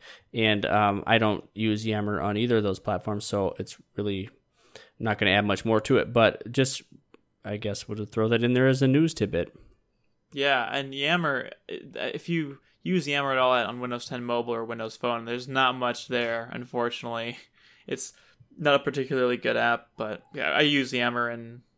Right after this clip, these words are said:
Speaker 2: I don't use it very much, but the, the, the Windows ten Mobile app is pretty lackluster and has not been updated in quite some time. <laughs> So I'm glad to see
Speaker 1: Mm-hmm.
Speaker 2: it's being updated on something.
Speaker 1: Oh, I have a mini rant. If I get an email saying,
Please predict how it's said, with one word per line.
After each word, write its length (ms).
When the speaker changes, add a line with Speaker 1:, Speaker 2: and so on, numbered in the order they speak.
Speaker 2:
I 60
don't 100
use 100
it 80
very 160
much, 340
but 180
the, 340
the, 340
the 60
Windows 240
ten 140
Mobile 260
app 180
is 120
pretty 260
lackluster 640
and 100
has 200
not 240
been 100
updated 440
in 100
quite 260
some 220
time. 360
<laughs> 60
So 220
I'm 120
glad 180
to 80
see 120
Speaker 1:
Mm-hmm. 40
Speaker 2:
it's 100
being 140
updated 360
on 120
something. 500
Speaker 1:
Oh, 440
I 140
have 100
a 80
mini 240
rant. 500
If 180
I 180
get 280
an 180
email 420
saying, 500